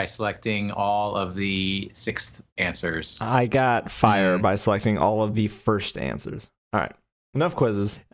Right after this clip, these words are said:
Speaker 2: If you wanna take, if you wanna take the quiz, know what type you are, and cheat or not cheat, you can go to Pokemon twenty dot com and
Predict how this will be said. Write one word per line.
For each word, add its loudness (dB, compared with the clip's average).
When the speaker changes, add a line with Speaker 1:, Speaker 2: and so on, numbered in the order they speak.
Speaker 2:
If 2
you 4
wanna 2
take, 0
if 2
you 2
wanna 2
take 2
the -2
quiz, 0
know 2
what 2
type 2
you 4
are, 2
and 0
cheat 0
or 2
not 2
cheat, 0
you -4
can -2
go 2
to 2
Pokemon 0
twenty 0
dot 0
com 0
and -4